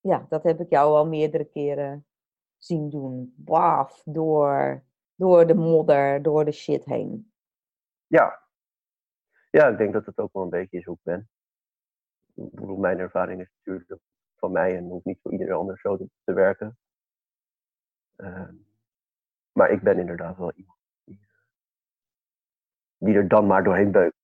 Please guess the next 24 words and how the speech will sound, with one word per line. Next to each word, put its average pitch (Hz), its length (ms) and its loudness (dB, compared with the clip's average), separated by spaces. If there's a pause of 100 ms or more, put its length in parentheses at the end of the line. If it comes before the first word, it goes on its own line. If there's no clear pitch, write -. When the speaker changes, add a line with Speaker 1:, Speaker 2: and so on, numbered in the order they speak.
(100)
Speaker 2:
zeg - 160 -6
maar. - 280 -14 (160)
Die - 340 -12
daar 82 180 0
dan 87 180 -8
voor - 180 -10
kiest - 200 -12
ook. - 100 -8 (680)
Speaker 1:
Ja. 165 260 -10 (720)
Speaker 2:
Ja. - 220 -20 (1000)
Speaker 1:
Ja. 170 200 -18 (1800)
Ja, 190 220 4
vind 175 240 -6
ik, 165 220 -2
vind 170 280 -6
ik - 80 -6
ook, 165 360 -6
ja, 165 340 0
waanzinnig 160 360 -6
dapper 143 640 -2
en, 139 360 -8
en, 143 200 -12
en 147 140 -8
gaaf. 147 600 -4